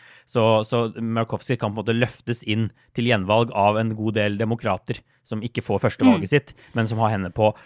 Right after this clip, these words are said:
Speaker 1: på, på andre valg. Men, men hun har heller ikke gjort liksom Trump til den store saken. Hun stemte for å dømme han i riksrettssaken, kvitte seg med han. Men hun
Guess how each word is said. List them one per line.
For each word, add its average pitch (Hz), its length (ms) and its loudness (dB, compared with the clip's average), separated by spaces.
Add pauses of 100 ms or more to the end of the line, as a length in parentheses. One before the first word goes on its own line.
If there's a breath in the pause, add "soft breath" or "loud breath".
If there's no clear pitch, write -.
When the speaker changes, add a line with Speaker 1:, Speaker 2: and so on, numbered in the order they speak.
Speaker 1:
på, 113 140 2 (180)
på 98 140 -4 (420)
andre 104 320 0
valg. 131 300 2 (340 soft breath)
Men, 143 160 2
men 156 80 2
hun 151 240 2
har 135 140 2
heller 117 100 2
ikke 147 160 0
gjort - 320 0
liksom 127 240 -2
Trump 120 560 0
til 117 240 -4
den 113 160 2
store 123 240 -2
saken. 120 240 2
Hun 131 140 -2
stemte 113 260 -4
for 113 80 0
å 113 80 -2
dømme 95 220 0
han 139 180 -2
i 110 60 -6
riksrettssaken, 110 640 -4 (180)
kvitte - 240 -8
seg 92 160 -6
med 92 80 -4
han. 151 160 2 (400 soft breath)
Men 127 320 2
hun 131 100 0